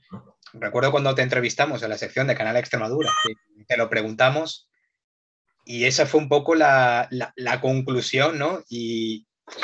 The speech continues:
Speaker 2: claro, es a una persona, eh, que no tenemos ese acceso a la tecnología tan avanzada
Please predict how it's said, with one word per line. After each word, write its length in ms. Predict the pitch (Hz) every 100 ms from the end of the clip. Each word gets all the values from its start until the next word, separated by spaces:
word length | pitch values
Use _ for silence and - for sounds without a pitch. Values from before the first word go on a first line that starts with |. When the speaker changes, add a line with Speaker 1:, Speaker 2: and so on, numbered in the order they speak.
| -
Speaker 2:
claro, 200 | - 160
es 420 | - 127 - - _
a 100 | -
una 180 | 131 139
persona, 500 | 147 139 160 185 202 -
eh, 380 | 127 120 117 - _ _ _ _ _ _ _ _ _
que 120 | 113
no 140 | 123 143
tenemos 380 | 151 151 143 143
ese 120 | 135
acceso 420 | 131 - 165 156
a 40 | 131
la 120 | 127
tecnología 680 | 120 120 113 - 156 135 - - - - - - _ _ _ _
tan 200 | - 117
avanzada 640 | 120 117 113 139 135 165 202